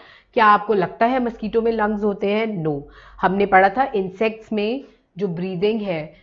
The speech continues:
जो रेस्पिरेशन है, it takes place through spiracles, which are the tiny holes present in them। So similarly, mosquito is an insect and yes, it does not have lungs। What is the other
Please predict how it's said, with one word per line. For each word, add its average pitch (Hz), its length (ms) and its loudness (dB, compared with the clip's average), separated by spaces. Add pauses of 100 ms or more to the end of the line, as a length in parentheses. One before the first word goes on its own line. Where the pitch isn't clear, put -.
(120)
जो 196 100 -4
रेस्पिरेशन 185 720 -2
है, 170 140 -6
it 175 220 -6
takes 208 300 -2
place 208 260 0
through 339 240 -2
spiracles, 165 640 -4 (220)
which 190 160 -10
are 202 180 -2
the 302 160 0
tiny 185 340 -4 (140)
holes 170 260 -2 (120)
present 156 380 -10
in 165 120 -14
them। 170 200 -14
So 175 180 -14
similarly, 202 500 -6
mosquito 180 400 -8 (100)
is 160 80 -10
an 170 160 -8 (140)
insect 247 420 -8 (320)
and 180 220 -4
yes, 165 240 4 (100)
it 175 200 -4
does 170 200 -8
not 165 240 -10
have 262 240 2 (120)
lungs। 127 520 -8 (2250)
What 302 340 2
is 254 240 -2
the 233 80 0 (160)
other 220 180 0